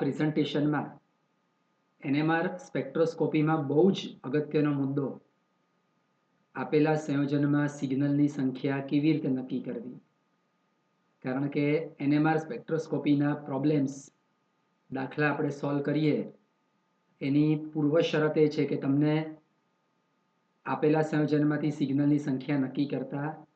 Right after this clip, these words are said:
આવડવું જ જોઈએ. તો બહુ સરળ છે અને બહુ મજાનું છે.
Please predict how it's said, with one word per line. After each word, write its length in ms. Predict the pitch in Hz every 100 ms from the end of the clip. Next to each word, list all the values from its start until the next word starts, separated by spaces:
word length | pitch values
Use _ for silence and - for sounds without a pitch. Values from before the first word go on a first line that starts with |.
| _ - 123
આવડવું 400 | 120 135 151 139
જ 80 | 127 127
જોઈએ. 340 | 131 127 113 - - _ _ _ _ _ _ _ _ _ _ _ _ -
તો 100 | 143 147 151 160 - _ _ 143
બહુ 160 | 156 156
સરળ 240 | 160 160 156
છે 120 | 165 165 - - _ _ _ _ _ _ 139
અને 140 | 143 151
બહુ 80 | 147 151
મજાનું 420 | 139 147 156 160
છે. 100 | 160